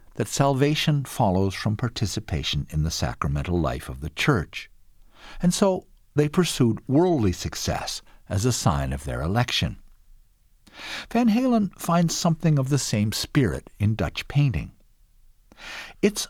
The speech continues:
a worldly art, but spiritual and immaterial qualities, she has written, are still embedded in its painted surfaces. One evidence is a preoccupation with transience.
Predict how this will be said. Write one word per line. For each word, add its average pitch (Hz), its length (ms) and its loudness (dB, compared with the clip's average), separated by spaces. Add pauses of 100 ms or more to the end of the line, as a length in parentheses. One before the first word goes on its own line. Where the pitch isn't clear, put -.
a 147 80 2
worldly 165 640 0
art, - 380 -6 (480)
but - 160 0 (280)
spiritual 214 760 0
and 135 200 2
immaterial 139 680 2
qualities, 151 800 -2 (100)
she - 200 -10
has - 180 -10
written, - 340 -8 (360)
are 113 100 4
still 151 500 2
embedded 123 680 0 (100)
in 90 100 2
its 98 180 -2
painted 73 380 -4
surfaces. - 800 -4 (1040)
One 104 240 2
evidence 110 680 0 (300)
is 107 160 -2
a 123 60 2
preoccupation 117 1040 0 (180)
with 98 220 -2
transience. - 880 -2